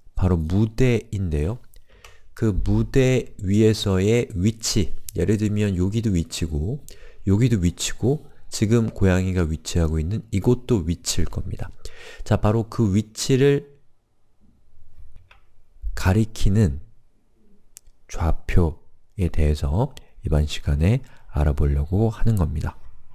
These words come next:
자, 나머지 얘기는, 좌표에 대한 소개는 간단히 요, 요 정도로 하고 나머지 얘기는 다음 동영상에서 제가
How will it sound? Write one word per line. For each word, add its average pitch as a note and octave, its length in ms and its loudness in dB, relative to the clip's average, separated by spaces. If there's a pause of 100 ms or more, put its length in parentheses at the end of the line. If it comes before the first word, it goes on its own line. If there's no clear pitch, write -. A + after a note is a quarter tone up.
(1120)
자, D2 400 0
나머지 G2+ 400 2
얘기는, E2+ 560 0
좌표에 A2+ 500 0
대한 G#2 200 0
소개는 G2 420 -2
간단히 F2+ 440 0
요, E2+ 120 0 (120)
요 F2+ 80 2
정도로 E2+ 400 0
하고 G2 480 0 (420)
나머지 F2+ 320 2
얘기는 F2+ 480 0
다음 D#2 340 2
동영상에서 D2+ 920 -2 (300)
제가 - 220 -2